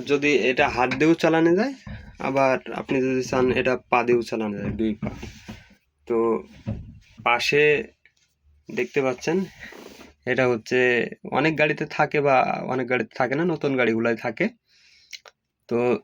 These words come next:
এটা হচ্ছে আপনার মোবাইল টোবাইল চার্জ দিয়া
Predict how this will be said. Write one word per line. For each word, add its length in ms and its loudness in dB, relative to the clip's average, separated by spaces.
এটা 340 2
হচ্ছে 360 -2
আপনার 300 0
মোবাইল 340 6
টোবাইল 300 2
চার্জ 260 2
দিয়া 200 2